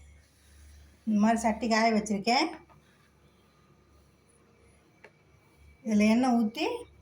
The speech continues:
சுட போறோம். இப்போ எண்ணெய் காஞ்சிருச்சு. இந்த கரண்டியில் எடுத்து இதை வந்து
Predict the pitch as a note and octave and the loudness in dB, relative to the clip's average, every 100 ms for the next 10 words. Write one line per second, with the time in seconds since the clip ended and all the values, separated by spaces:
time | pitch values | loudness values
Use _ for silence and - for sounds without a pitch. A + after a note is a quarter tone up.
0 | - - - - - _ - G#3+ G3+ G3+ | -20 -20 -20 -20 -20 _ -4 0 0 0
1 | F3+ - - - - - - - - - | -8 -10 -16 -20 -20 -20 -20 -20 -20 -20
2 | - - G#3 - A#3+ A3+ A#3+ A#3 A3 A#3 | -20 -18 -16 -8 -6 -4 -4 -2 -2 -2
3 | A3 - A#3+ D4 E4 - - _ _ _ | -4 -4 -4 -4 -6 -10 -20 _ _ _
4 | - - G#3 G#3 A3+ A#3 C4+ C4 A#3 A3 | -20 -20 -10 -8 -4 -2 -2 -2 -2 -2
5 | A#3 A#3 C4+ A4+ C5+ - - _ - - | -4 -2 -2 -2 -6 -16 -20 _ -20 -20
6 | _ G3+ G#3+ A#3 | _ -8 -4 -2